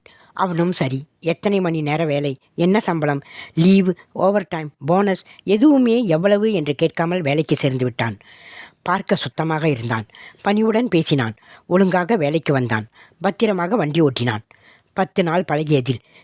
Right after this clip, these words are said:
சிகரெட், புகையிலை, குடி, சீட்டு என்று எந்த கெட்ட பழக்கமும் இல்லை என்பது புரிந்தது. பரம திருப்தி என் திருமதிக்கு.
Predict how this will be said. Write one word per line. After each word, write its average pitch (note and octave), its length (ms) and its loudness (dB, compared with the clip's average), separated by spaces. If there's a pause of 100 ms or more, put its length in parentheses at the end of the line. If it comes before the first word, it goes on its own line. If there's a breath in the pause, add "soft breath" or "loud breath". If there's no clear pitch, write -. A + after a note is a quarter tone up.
சிகரெட், G3+ 460 0 (120)
புகையிலை, F3+ 460 0 (320)
குடி, F#3+ 220 2 (200)
சீட்டு G3+ 400 0 (100)
என்று D#3+ 280 0
எந்த F3+ 240 0
கெட்ட E3 280 -4
பழக்கமும் F3 480 0
இல்லை E3+ 300 0 (440 loud breath)
என்பது E3+ 320 0
புரிந்தது. C#3+ 440 -2 (500 loud breath)
பரம F3+ 320 -2
திருப்தி F#3 400 0
என் D3+ 200 0
திருமதிக்கு. D3 500 0